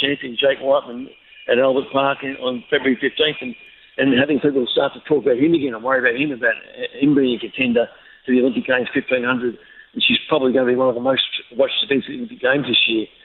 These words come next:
It's got a, a lot of talk about it, and, and Shuey was seventh last time. We've had Ollie Horby come Commonwealth champion. He was in the final in, in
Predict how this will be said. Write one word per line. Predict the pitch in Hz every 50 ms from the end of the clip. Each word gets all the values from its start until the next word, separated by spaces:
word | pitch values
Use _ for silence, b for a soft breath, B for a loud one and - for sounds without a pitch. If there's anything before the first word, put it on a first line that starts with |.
| b b
It's | - 117 - - - -
got | 131
a, | 123 135 139 - 123 - - 127
a |
lot | 131 135 135 131 120
of | - -
talk | 143 151 127 139
about | 131 143 143 143 151
it, | 147 131
and, | 117 107 - - - -
and | 123 123 123 127 123 b b b b b -
Shuey | - 165 165 156 139
was | 131 123 -
seventh | - 175 160 151 156 - -
last | 160 165 170 160 - -
time. | 175 175 175 175 - B B B B B B B
We've | 131 139
had | 135 135
Ollie | 151 160 160 147 139
Horby | 143 156 143 143 131 -
come | - 139 135 117 -
Commonwealth | - 165 165 160 156 156 143 -
champion. | - 165 156 151 160 160 160 160 135
He | 147 156
was | 143 135
in | 139
the | 131 -
final | - 143 139 139 135
in, | 135 135 139 -
in | 127 120 120 117